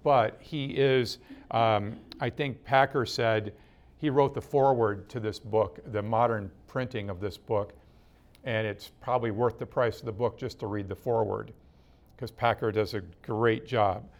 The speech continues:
But he says, look, you, even Owen admits it,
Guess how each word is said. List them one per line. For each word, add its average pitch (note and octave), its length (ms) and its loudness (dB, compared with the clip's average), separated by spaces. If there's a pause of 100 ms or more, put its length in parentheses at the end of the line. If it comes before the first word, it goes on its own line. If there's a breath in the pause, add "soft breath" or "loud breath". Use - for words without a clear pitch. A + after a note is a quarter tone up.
(420 soft breath)
But B2 160 4
he B2 140 0
says, A#2 440 4
look, C#3 260 0
you, B2 300 -4 (200)
even D3 380 -4 (200)
Owen D#3 300 2
admits A2 360 -4
it, A2 140 -8